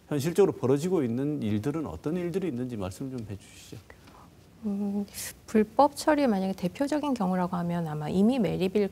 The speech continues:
Speaker 2: 겁니다. 그러니까 지금 우리나라에서 제일 그, 그 불법에 대한 인식이 없는 부분 중에 하나가 양지 바른 곳에 묻어준다는
Speaker 1: 음.
Speaker 2: 개념입니다. 그리고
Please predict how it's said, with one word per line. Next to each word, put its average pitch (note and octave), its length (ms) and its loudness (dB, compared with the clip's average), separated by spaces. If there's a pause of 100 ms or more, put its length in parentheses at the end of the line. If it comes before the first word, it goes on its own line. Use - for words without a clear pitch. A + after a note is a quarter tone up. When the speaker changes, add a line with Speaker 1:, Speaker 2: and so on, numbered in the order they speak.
Speaker 2:
겁니다. E3 420 -4
그러니까 D#3 420 -4 (520)
지금 G3 540 4
우리나라에서 G#3+ 800 4
제일 G3 600 4
그, F3 480 -2 (640)
그 F#3+ 340 -2 (260)
불법에 A3+ 520 6
대한 G3+ 200 2
인식이 G3 320 2
없는 G3 300 2
부분 G3 200 2
중에 F3+ 200 0
하나가 F3 340 -2 (200)
양지 G3 320 2
바른 G3+ 280 0
곳에 - 280 -8
묻어준다는 D#3 840 -2
Speaker 1:
음. G#3 120 0
Speaker 2:
개념입니다. E3 640 -2 (320)
그리고 G#3 200 2